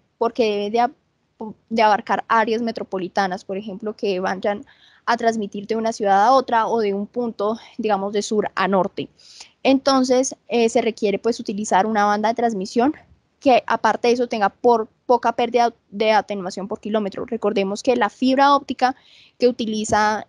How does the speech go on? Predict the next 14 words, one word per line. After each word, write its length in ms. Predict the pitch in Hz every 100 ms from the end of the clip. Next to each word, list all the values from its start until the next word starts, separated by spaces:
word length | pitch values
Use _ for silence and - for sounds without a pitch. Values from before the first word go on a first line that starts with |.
| -
eh, 360 | 233 220 214 208
las 120 | 202
redes 400 | 208 196 196 -
H 380 | - 226 - 214
F 200 | 208 214
C 220 | 226 233 -
es 120 | 226
la 120 | 208
fibra 320 | - 226 208
monomodo 720 | 208 214 233 220 208 202 226
precisamente 800 | 247 262 233 226 233 233 226 208
por 180 | - 208
eso, 220 | 226 220
porque 520 | - 240 240 - 208